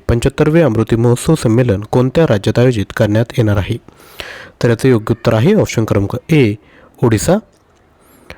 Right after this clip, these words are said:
त्यानंतर आजच्या व्हिडिओतील सर्वात पहिला प्रश्न आहे, कौशल्य विकास आणि उद्योजकता मंत्रालयाने भारताच्या कृषी क्षेत्राला उदयोन्मुख कौशल्यांसह ऊर्जा देण्यासाठी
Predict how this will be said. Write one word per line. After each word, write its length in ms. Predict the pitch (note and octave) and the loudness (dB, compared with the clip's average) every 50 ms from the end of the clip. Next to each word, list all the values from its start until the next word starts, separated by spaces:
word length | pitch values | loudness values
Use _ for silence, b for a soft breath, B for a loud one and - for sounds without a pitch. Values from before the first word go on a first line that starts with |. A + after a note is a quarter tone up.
| B B B _ _ | B B B _ _
त्यानंतर 340 | D#3 D3 D3+ D#3 D#3+ - F#3 | 0 2 2 2 2 2 2
आजच्या 260 | F3 C#3+ - - C3+ | 0 0 0 0 2
व्हिडिओतील 260 | B2+ C3 B2+ - C#3+ | 2 2 2 2 0
सर्वात 240 | C#3 - C#3 C3 A#2+ | 0 0 0 0 0
पहिला 240 | - - - A#2 A#2 | 0 0 0 -2 0
प्रश्न 280 | - - A2+ - - B2+ | 0 0 -2 0 0 0
आहे, 260 | A#2+ A#2+ C3 F#3 G#3 - - - | 2 4 2 2 0 -2 -2 0
कौशल्य 500 | E3 F3 F3+ - - G#3+ G#3 G#3+ A3 A3 | 0 0 2 2 0 0 2 2 2 2
विकास 380 | F3+ B2+ - - G3 F3+ - | 0 0 0 0 -2 0 2
आणि 220 | D#3+ D3+ C#3+ G#2+ G#2 - - | 0 2 2 0 -2 0 -2
उद्योजकता 500 | C3+ B2+ C#3 C#3 D#3 D#3+ - _ - F3+ | 0 0 2 2 0 -2 0 _ -2 0
मंत्रालयाने 600 | D#3 A2+ G#2 G#2 A2 A#2 B2+ C3+ C#3+ B2+ F#2+ F#2+ - _ _ _ | 0 0 -2 -2 0 2 2 2 2 0 -2 -6 -8 _ _ _
भारताच्या 400 | B2 A#2 A#2+ C3 D3+ D3+ D3 F3 | -2 -2 0 0 0 0 0 0
कृषी 280 | - D3 D3+ D3 - G#3 | 0 0 0 2 0 0
क्षेत्राला 520 | F#3+ - C#3+ A#2 - C#3+ D#3 C3+ G2 G2+ B B B B B B B B B - | 0 0 -2 0 0 0 2 0 0 -4 B B B B B B B B B 0
उदयोन्मुख 400 | D#3 D3 C#3+ F3+ F3+ F#3 F#3+ G#3 G3+ _ _ | 0 2 4 0 0 2 0 -2 -4 _ _
कौशल्यांसह 680 | - B2+ A#2+ - C#3 B2 B2 B2 C3 - - B2+ A2 | -2 0 0 0 0 0 2 0 0 0 -2 0 0
ऊर्जा 420 | A2+ G2+ C3 C#3 C#3 D3 C#3+ G3 F#3+ | 0 0 0 0 0 2 2 0 0
देण्यासाठी 560 | F#3 C3 A2 A2 A2+ - - D3 - G#2+ G2+ | 2 0 0 0 0 0 -2 -2 0 -2 -4